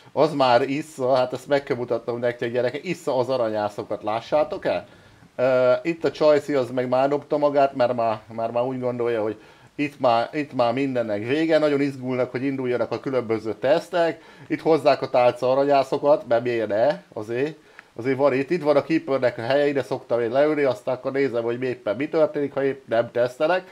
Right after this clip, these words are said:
meg ugye a lányok azok itten, itt nagyban nyomják, hát oda vannak, oda vannak a traktorosokért, a csajszik, igen,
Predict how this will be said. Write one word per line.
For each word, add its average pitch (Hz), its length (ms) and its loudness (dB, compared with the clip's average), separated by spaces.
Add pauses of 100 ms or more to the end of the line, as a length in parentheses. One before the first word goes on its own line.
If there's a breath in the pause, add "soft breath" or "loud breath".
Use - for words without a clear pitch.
(320 loud breath)
meg 151 200 4
ugye 160 160 2
a 156 60 6
lányok 117 360 2
azok 127 280 -4
itten, 135 440 -2 (140)
itt 131 120 -14
nagyban 104 320 -4
nyomják, 101 420 -4
hát 127 140 -8
oda 156 180 2
vannak, 101 400 -2
oda 156 160 2
vannak 131 260 0
a 120 80 -2
traktorosokért, 151 1000 0 (300 loud breath)
a 123 100 -8
csajszik, 143 800 0 (240 loud breath)
igen, 143 600 0